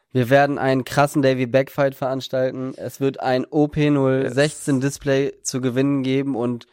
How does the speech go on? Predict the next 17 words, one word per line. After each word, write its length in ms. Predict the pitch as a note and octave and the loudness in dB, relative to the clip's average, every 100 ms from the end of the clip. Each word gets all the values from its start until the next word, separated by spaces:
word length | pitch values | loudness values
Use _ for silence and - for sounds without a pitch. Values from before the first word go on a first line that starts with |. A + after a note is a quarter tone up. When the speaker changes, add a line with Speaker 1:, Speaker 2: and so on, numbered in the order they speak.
| _ _ _ _ _ | _ _ _ _ _
Speaker 1:
viele 320 | - C3+ C3+ | -4 0 2
weitere 360 | A#2+ B2 B2 A#2 | 4 2 0 -4
Sachen. 500 | A2+ A#2+ B2 B2 C3 - _ _ _ _ | -2 -2 -2 -4 -4 -10 _ _ _ _
Also, 500 | - A#2+ A#2+ B2 A#2+ | -2 0 2 0 2
wenn 180 | C3+ D3 | 2 4
ihr 160 | C#3+ | 4
Bock 260 | A#2+ C#3+ - | 4 2 2
habt, 200 | C3+ A#2+ | 0 0
auf 100 | B2 | -2
der 120 | C3 | -2
Dokumi 440 | A#2 C3+ - B2+ B2 | 0 0 0 0 2
seid, 300 | C3 C3 C3 | 4 2 2
schreibt 260 | - C3 | 0 0
uns 160 | C3+ A#2 | 0 -2
gerne 280 | C#3 C3+ B2+ | 0 2 2
bei 160 | A#2+ | 0
Instagram 680 | B2 B2 C3+ B2 B2+ B2+ C3 | -2 -4 -6 -2 0 0 -2